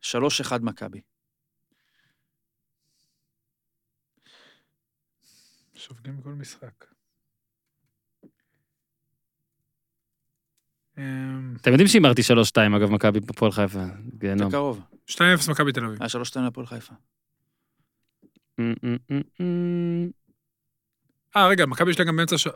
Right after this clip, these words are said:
Speaker 2: מה אנחנו
Speaker 1: זה
Speaker 2: מה-,
Speaker 1: האמצע השבוע.
Speaker 2: זה האמצע השבוע, שתיים אפס מכבי
Speaker 3: יום
Speaker 2: תל אביב.
Speaker 3: רביעי, מחר,
Speaker 1: כן.
Speaker 3: לכאורה.
Speaker 1: נכון.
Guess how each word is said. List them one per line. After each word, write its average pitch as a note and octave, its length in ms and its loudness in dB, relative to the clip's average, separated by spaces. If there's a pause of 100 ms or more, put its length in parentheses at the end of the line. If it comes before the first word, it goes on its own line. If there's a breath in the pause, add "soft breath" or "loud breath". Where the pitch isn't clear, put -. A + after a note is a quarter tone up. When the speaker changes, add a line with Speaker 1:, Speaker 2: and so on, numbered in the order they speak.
(260)
Speaker 2:
מה F#3 100 6
אנחנו A3 140 4
Speaker 1:
זה - 40 4
Speaker 2:
מה-, D3 60 4
Speaker 1:
האמצע B2 180 0
השבוע. G#2+ 340 -10
Speaker 2:
זה E3+ 100 4
האמצע E3+ 120 4
השבוע, A#2 280 -6
שתיים D3+ 200 -2
אפס C#3+ 100 -10
מכבי D3 160 2
Speaker 3:
יום F#3+ 120 10
Speaker 2:
תל G#3 60 10
אביב. G3+ 60 8
Speaker 3:
רביעי, E3+ 320 6
מחר, B2+ 340 4
Speaker 1:
כן. - 60 -6 (460)
Speaker 3:
לכאורה. A#2 500 2
Speaker 1:
נכון. A#2+ 280 -16